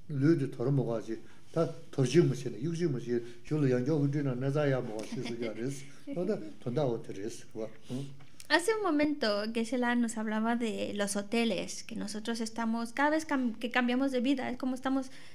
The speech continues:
Speaker 2: eh, ca-, cada vez que pasamos de una vida a otra, es como si estuviéramos pasando de un hotel a otro hotel. Y a veces nos toca un buen hotel y a veces nos toca un mal hotel. Pues lo mismo, cuando hablamos de la existencia cíclica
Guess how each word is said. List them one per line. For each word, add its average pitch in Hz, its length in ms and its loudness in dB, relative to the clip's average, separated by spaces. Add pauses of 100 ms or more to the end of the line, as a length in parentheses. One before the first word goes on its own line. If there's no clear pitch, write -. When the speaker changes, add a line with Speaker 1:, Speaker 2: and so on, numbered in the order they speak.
(100)
Speaker 2:
eh, 220 440 -4 (280)
ca-, - 100 0 (160)
cada 320 160 10
vez 349 120 4
que 349 120 -2
pasamos 277 420 2
de 240 100 2
una 277 140 6
vida 247 360 2
a 226 100 2
otra, 233 480 2
es 247 80 -4
como 247 180 0
si 247 120 -4
estuviéramos 240 480 -2
pasando 247 420 0
de 240 120 0
un 247 100 4
hotel 240 420 0
a 208 100 2
otro 202 300 -4
hotel. - 260 -10 (400)
Y 294 80 4
a 285 80 12
veces 302 280 8
nos 226 180 2
toca 220 320 0
un 220 160 2
buen 269 180 8
hotel 320 480 4
y 269 80 2
a 247 60 6
veces 294 220 4
nos 285 180 2
toca 254 360 4
un 233 200 2
mal 208 180 0
hotel. - 360 -8 (560)
Pues 269 460 6 (560)
lo 269 180 6
mismo, 277 640 4
cuando 247 240 4
hablamos 339 460 2
de 254 500 4
la 233 100 4
existencia 269 680 2
cíclica 247 720 2